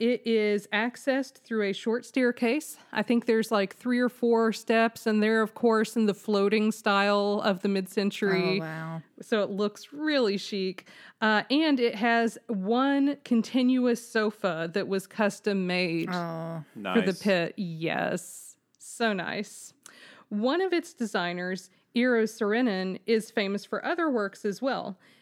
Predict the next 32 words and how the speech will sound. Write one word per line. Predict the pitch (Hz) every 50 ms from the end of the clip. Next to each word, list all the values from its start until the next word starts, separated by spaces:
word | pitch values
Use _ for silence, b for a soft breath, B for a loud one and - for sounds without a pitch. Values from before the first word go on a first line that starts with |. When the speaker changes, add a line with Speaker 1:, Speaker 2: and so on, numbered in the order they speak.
| b b b
Speaker 1:
He | _ - - 247 262 285
designed | 277 359 330 - 262 220 196 190 190 202 214 190 -
the | 214
Dulles | 185 175 202 208 214 254 277 262 - -
Airport | - 220 220 240 - - - 202 196 196 190 - -
in | - 214 202 196
Washington, | 185 180 185 - - 220 208 196 220 220
D | 208 240 269
C, | - - - 190 185 220 285 - _ _ _ _ _ b b b b b b b
the | 196 220 214
T | - - 240 240 220
W | 254 240 214 220 226 220
A | 208 196 202
Flight | - - 233 240 320 - -
Center | - 226 214 196 196 220
in | 233 - 220 208 196
New | 190
York | 185 180 160 -
City, | - - - 208 202 254 285 311 320 - _ _ _ b b b b b b b
the | b 220
Conversation | 226 - 247 240 233 220 240 - - 226 208 214 - 247 226 214
Pit | - 233 240 - -
in | 214 208
New | 214
York | 214 208 202 202 -
City's | - - 214 208 202 202 175
J | - - 202 190
F | 196 190
K | - - 220 202 185
International | 190 196 190 190 185 180 185 185 - - 185 170 - -
Airport, | 214 262 302 302 - - 339 339 349 330 339 - - b b b b b b b -
and | 254 320 359 339 311 311 311 302